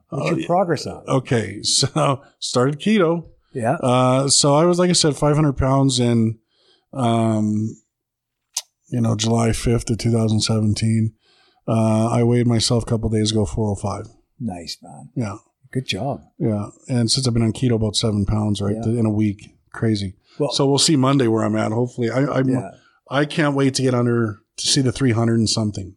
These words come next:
Speaker 1: No doubt.
Speaker 2: My goal is two forty.
Speaker 1: Yeah.
Speaker 2: It's a long ways away, but as long as I,
Speaker 1: Yeah.
Speaker 2: as long as I do what I s-, as long as daily, daily, right? So
Speaker 1: One
Speaker 2: I'm
Speaker 1: day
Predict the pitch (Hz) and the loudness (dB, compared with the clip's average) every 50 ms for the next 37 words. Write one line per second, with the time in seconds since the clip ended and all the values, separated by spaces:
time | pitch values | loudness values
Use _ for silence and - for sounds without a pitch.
0 | _ - 139 127 123 113 101 110 110 107 104 135 143 151 160 160 160 156 147 - | _ -4 -2 0 0 0 2 2 2 2 2 2 2 2 4 4 2 2 2 0
1 | - 156 139 - - 120 113 104 98 92 - _ _ _ - 120 101 104 - - | 0 0 0 0 0 -2 -2 -2 -4 -6 -12 _ _ _ -12 -12 -10 -10 -6 -4
2 | - 131 139 165 185 196 190 180 - 127 117 117 120 131 131 127 123 123 - - | -2 0 2 2 2 2 2 2 2 2 2 2 2 2 2 0 0 -2 -4 -8
3 | - 131 120 117 127 127 131 135 131 131 127 127 127 120 - - _ _ _ _ | -10 -8 -6 -4 -2 0 0 0 2 2 0 0 0 -2 -6 -10 _ _ _ _
4 | _ _ - 117 120 120 131 135 139 151 170 185 180 165 185 165 151 139 139 135 | _ _ -2 -2 0 2 2 4 4 4 4 4 4 4 2 2 2 2 4 4
5 | 139 139 139 135 131 127 131 - - - - - 135 131 131 127 127 127 117 - | 4 4 2 0 -2 -6 -8 -10 -10 -10 -6 -2 0 2 2 2 2 2 2 2
6 | - - - - 135 135 135 123 143 165 175 190 202 185 160 147 120 120 123 143 | 2 0 -2 -6 -6 -6 -2 0 2 2 4 4 2 2 0 -4 -4 0 2 4
7 | 151 156 160 160 175 180 196 196 190 - _ _ - 147 143 151 151 135 123 131 | 4 4 4 4 2 2 2 0 -2 -4 _ _ -2 0 2 4 4 2 2 0
8 | 156 151 - _ _ _ _ _ _ _ _ _ _ _ _ - 123 123 127 147 | -2 -6 -10 _ _ _ _ _ _ _ _ _ _ _ _ -2 0 2 2 2
9 | 170 170 135 - - 143 139 143 165 | 0 0 0 0 2 2 2 4 4